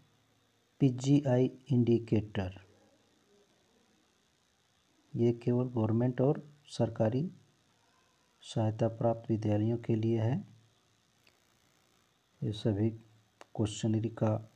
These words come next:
उत्तर यस या नो में दिया हुआ है। इसको करने के बाद save and complete करेंगे और save and complete होने के बाद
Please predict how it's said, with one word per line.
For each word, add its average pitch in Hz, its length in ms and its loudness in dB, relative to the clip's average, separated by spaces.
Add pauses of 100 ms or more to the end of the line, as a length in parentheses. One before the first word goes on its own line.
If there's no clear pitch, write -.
उत्तर 117 440 -4 (800)
यस 110 300 0
या 113 180 2
नो 110 200 2
में 117 220 0
दिया 117 200 2
हुआ 120 300 -2
है। 135 120 0
इसको 113 460 -8 (1160)
करने 110 320 0
के 110 180 -2
बाद 110 360 -2 (300)
save 117 320 0
and 117 280 0
complete 117 420 -2
करेंगे 120 560 -2 (1000)
और 123 380 2 (1300)
save 120 340 0
and 117 240 0
complete 117 440 0
होने 107 260 2
के 110 180 -2
बाद 107 440 0